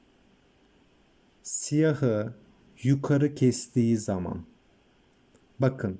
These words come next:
keserken değil, şurada olduğu gibi kırarken değil,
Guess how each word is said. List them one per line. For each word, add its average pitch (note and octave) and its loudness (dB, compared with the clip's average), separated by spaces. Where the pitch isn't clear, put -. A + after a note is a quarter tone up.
keserken C3 0
değil, G2+ -2
şurada B2 0
olduğu A2+ 2
gibi G2+ -4
kırarken B2+ 2
değil, F#2+ -2